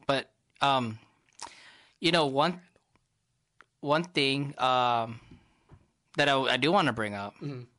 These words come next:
Speaker 1: it, actually a few things. I, I love this. Actually, I love this topic because it's just so per-, it's just so close to my heart. You know what I mean? Like,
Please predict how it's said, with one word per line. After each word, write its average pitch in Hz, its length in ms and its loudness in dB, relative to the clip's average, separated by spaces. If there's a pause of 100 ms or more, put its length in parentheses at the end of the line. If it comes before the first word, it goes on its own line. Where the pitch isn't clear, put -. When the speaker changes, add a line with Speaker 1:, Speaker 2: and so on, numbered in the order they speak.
(720)
Speaker 1:
it, 127 200 -4
actually 175 260 2
a 139 40 -2
few 156 160 -2
things. 107 560 -10
I, 147 220 2
I - 20 2
love 151 240 0
this. 147 180 0
Actually, 180 340 2
I 156 40 2
love 139 300 0
this 156 200 0
topic 156 520 -2
because 131 400 -4
it's 123 160 -10
just 131 120 -8
so 139 100 -8
per-, 127 260 -8
it's 131 180 -8
just - 180 -8
so 139 160 0
close 127 280 -6
to - 80 -10
my 123 100 0
heart. 113 380 -6
You 135 100 -4
know 139 80 2
what 135 60 0
I 139 40 0
mean? 139 200 -2 (580)
Like, 143 440 0